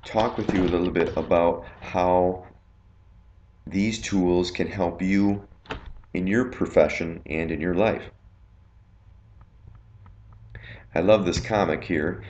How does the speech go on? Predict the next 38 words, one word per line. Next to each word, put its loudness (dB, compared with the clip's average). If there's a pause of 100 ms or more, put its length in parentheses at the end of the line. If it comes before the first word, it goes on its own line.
(140)
It -4
says, 4
"Except 4
for -2
the -2
people, 2
the 4
hours, 4
the 0
work, 2
the -4
stress, 0
and -4
the -4
pay, 2 (380)
this -4
is -4
the -2
best 2
job 4
that 2
I've 2
ever 2
had." -4 (540)
And 0
I 4
think 2
a 6
lot 6
of 4
us 2
feel 6
that 2
way 0
in -4
our -2
respective -2
professions, 0